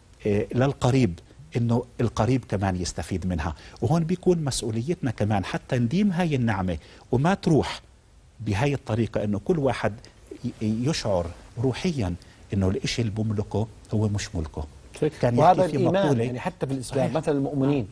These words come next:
Speaker 2: قال المؤمنين
Speaker 1: نعم.
Speaker 2: لم يقل
Speaker 1: نعم.
Speaker 2: المسلمين ولا المسيحيين.
Speaker 1: نعم.
Speaker 2: مثل
Speaker 1: نعم.
Speaker 2: المؤمنين في
Speaker 1: صحيح.
Speaker 2: توادهم
Speaker 1: صحيح.
Speaker 2: وتراحمهم كمثل الجسد الواحد.
Speaker 1: صحيح. صحيح
Speaker 2: يعني
Speaker 1: دكتور.
Speaker 2: هذا، يعني، آه، نحن نتحدث عن مجتمع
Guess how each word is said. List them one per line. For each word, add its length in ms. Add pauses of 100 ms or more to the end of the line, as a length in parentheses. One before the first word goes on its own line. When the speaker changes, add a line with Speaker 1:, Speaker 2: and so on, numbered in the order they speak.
(220)
Speaker 2:
قال 180
المؤمنين 460 (340)
Speaker 1:
نعم. 220 (120)
Speaker 2:
لم 140
يقل 220
Speaker 1:
نعم. 100
Speaker 2:
المسلمين 440
ولا 160
المسيحيين. 440
Speaker 1:
نعم. 220 (100)
Speaker 2:
مثل 120
Speaker 1:
نعم. 120
Speaker 2:
المؤمنين 420
في 140
Speaker 1:
صحيح. 160
Speaker 2:
توادهم 400 (160)
Speaker 1:
صحيح. 200
Speaker 2:
وتراحمهم 280
كمثل 300
الجسد 280
الواحد. 180
Speaker 1:
صحيح. 320 (200)
صحيح 280
Speaker 2:
يعني 100
Speaker 1:
دكتور. 200
Speaker 2:
هذا، 380 (480)
يعني، 260
آه، 380
نحن 280
نتحدث 420
عن 180
مجتمع 460